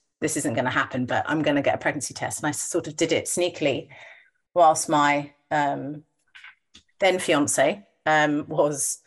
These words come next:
um, he, I can't remember what he was doing, but I quickly nipped to Bo-, to Boots and got a pregnancy test anyway. And I, as we went to the restaurant, this lovely restaurant that was looking out to sea, I went to the toilet quickly and I did the test, and lo and behold, I was pregnant.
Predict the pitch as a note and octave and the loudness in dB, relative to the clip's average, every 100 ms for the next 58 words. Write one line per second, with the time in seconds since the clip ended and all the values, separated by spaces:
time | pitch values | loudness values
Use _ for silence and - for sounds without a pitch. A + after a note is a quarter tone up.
0 | - - - - - - - _ _ _ | -20 -20 -20 -18 -18 -18 -20 _ _ _
1 | _ - D#3 D3 C#3+ - _ - - D#3+ | _ 0 2 2 -2 -8 _ -10 -8 -10
2 | - - - C3+ C3 - D3+ C#3 - C#3+ | -10 -10 -8 -6 -6 -4 -4 -4 0 0
3 | C#3 C3 D#3 - - C#3 C#3+ - - - | 2 2 2 0 -4 -4 -6 -6 -8 -8
4 | C#3 D3 - - - D3+ D3 C3 - C#3 | -4 -4 -4 -8 -4 2 2 0 -2 -2
5 | C#3+ C3+ E3 D3+ C3+ - - A#2+ - D3 | -2 0 0 -2 -4 -8 -6 -6 -4 0
6 | C#3+ C3+ C#3 C#3+ D#3 D3 D#3 D#3+ E3 F3 | 2 2 0 0 0 0 -4 -2 -2 0
7 | F#3 - - D#3+ D#3 - A#2+ B2+ D#3 C#3+ | 0 0 0 2 2 0 -6 -4 -4 -2
8 | D3+ C#3+ - B2+ B2 D#3 D3 A#2+ - - | -2 -4 -6 -10 -8 -6 -4 -4 -2 0
9 | C#3 C3 C#3+ C3+ - - D3 C#3 C3+ - | 2 2 0 -4 -6 -2 0 0 -2 -6
10 | - C#3 C3+ C3+ D3 D3 - C#3+ A#2 - | -8 -4 -4 -2 -4 -6 -4 -4 -2 -4
11 | C3+ C#3+ C#3+ C3+ - C#3+ C3 B2+ B2 - | -2 0 0 0 -2 -2 0 0 -2 -2
12 | C3+ C3 A#2+ C3 | -4 -4 -6 -8